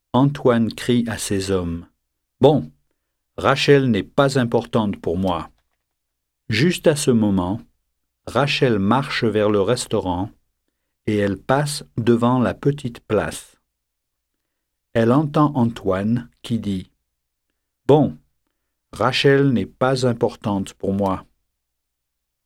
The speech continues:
Elle est triste. Elle écoute et voit Antoine. Mais Antoine ne voit pas Rachel. Antoine crie à ses hommes, « À la côte, au navire,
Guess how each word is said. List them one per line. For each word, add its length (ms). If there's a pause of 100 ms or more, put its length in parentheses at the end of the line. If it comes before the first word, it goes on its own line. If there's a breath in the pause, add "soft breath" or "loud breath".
Elle 160
est 160
triste. 560 (1200)
Elle 160
écoute 580 (320)
et 100
voit 320
Antoine. 640 (1040)
Mais 240
Antoine 720
ne 120
voit 300
pas 240
Rachel. 640 (1200)
Antoine 640
crie 400
à 140
ses 300
hommes, « 380 (800)
À 100
la 100
côte, 500 (420)
au 120
navire, 560